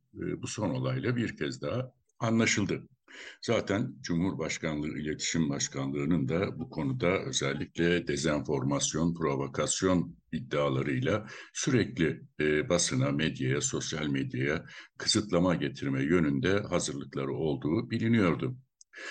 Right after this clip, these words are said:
Ancak bunun ötesinde iktidarın son dönemde peş peşe attığı bazı adımlar var ki yeniden erken seçim tartışmalarının alevlenmesine neden oldu. Tabii bir yanıyla bakıldığında bunlar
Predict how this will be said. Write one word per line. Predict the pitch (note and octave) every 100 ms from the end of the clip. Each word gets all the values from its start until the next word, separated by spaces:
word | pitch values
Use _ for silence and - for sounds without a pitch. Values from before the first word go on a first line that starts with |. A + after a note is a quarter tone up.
| - -
Ancak | B2 C3 D#3 -
bunun | D3 E3+ C3
ötesinde | G2+ - D#2+ D2 B2+ E3+ - -
iktidarın | B2+ - B2+ A#2 B2+
son | C#3 D3 D3+ B2+
dönemde | G2+ E2+ C#2+ C#2 -
peş | A2+ F#2+ -
peşe | D#2+ E2+
attığı | D2 - D#2 D2+
bazı | E2+ D#2+ D2+
adımlar | C#2 C#2+ C#2 C2+
var | F2+ G2 -
ki | F2 A#2+ B2+ - - C3
yeniden | D3 F2+ F2 C3+
erken | E2 E2+ G#2+ G2
seçim | F2 - C#2+ B1+
tartışmalarının | G2 - D2+ - D2+ D2 C#2 G#2
alevlenmesine | C3+ G2+ G2+ G2 G2 F#2+ F#2+ - G#2 F2+ - -
neden | C2+ D2+
oldu. | C2+ C2 C2 C2 _ - - -
Tabii | B2+ B2+
bir | B2+ B2
yanıyla | B2 B2+ G#2+ G#2+
bakıldığında | G2+ G#2 F#2+ G2 G2+ C3+ A#2+
bunlar | G#2 G2+ G#2+